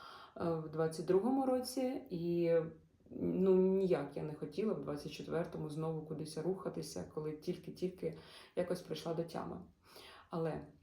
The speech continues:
е, планета, яка віщувала це, була добра, це був Юпітер, це про масштабування. І, е, дійсно сталося так, що нам потрібно було з дітьми переїжджати на нове житло. І це нове житло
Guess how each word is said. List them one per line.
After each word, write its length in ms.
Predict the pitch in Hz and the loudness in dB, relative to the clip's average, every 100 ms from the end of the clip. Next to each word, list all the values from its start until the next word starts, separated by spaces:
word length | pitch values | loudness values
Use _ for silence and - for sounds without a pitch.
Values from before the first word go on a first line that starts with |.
| _ - | _ -4
е, 260 | 170 165 160 | 0 0 2
планета, 400 | 202 269 294 165 | 4 4 2 0
яка 400 | 160 - 156 151 | 0 0 -2 0
віщувала 540 | 170 - 165 156 156 | -4 -2 -2 -2 -4
це, 180 | - - | -8 -10
була 360 | 156 156 156 156 | -8 -6 -6 0
добра, 420 | 175 214 226 220 | 2 2 0 -4
це 220 | 185 - 165 | -8 -12 -10
був 300 | 151 156 156 | -8 -8 -8
Юпітер, 520 | 147 180 190 180 160 | 0 0 0 -4 -8
це 140 | - | -12
про 160 | - 165 | -10 -8
масштабування. 840 | 165 - 160 156 160 160 185 185 - - - - - - - _ _ | -8 -10 -10 -6 -2 0 0 -4 -10 -20 -20 -20 -20 -20 -20 _ _
І, 380 | 185 175 175 175 | -4 -2 0 2
е, 760 | 175 170 - - 185 180 170 165 | 2 0 -2 -6 -4 0 0 0
дійсно 540 | 170 208 - 226 185 165 | 0 -2 -2 0 0 0
сталося 520 | - 175 170 165 165 | -2 0 0 0 -4
так, 300 | - 185 - | -2 -2 -4
що 480 | - 170 160 160 175 | -8 -2 0 0 -2
нам 420 | 170 165 165 - | 0 0 -2 -6
потрібно 640 | - 185 - 190 185 160 80 | -4 -4 -2 -2 -2 -2 -6
було 280 | 151 - 156 | -6 -6 -8
з 100 | - | -8
дітьми 320 | 156 160 160 | -8 -6 -8
переїжджати 800 | 151 160 160 160 165 156 156 - | -8 -8 -6 -6 -4 -4 -6 -10
на 380 | 175 160 160 156 | -8 -8 -8 -8
нове 300 | 165 165 214 | -6 -6 -4
житло. 460 | 226 214 165 180 - _ _ _ - _ - | -4 -4 -4 -6 -14 _ _ _ -20 _ -14
І 100 | 170 | -10
це 160 | - | -2
нове 320 | 185 165 156 156 | -2 -2 -4 -8
житло 540 | 165 - 160 165 220 | -10 -8 -8 -8 -8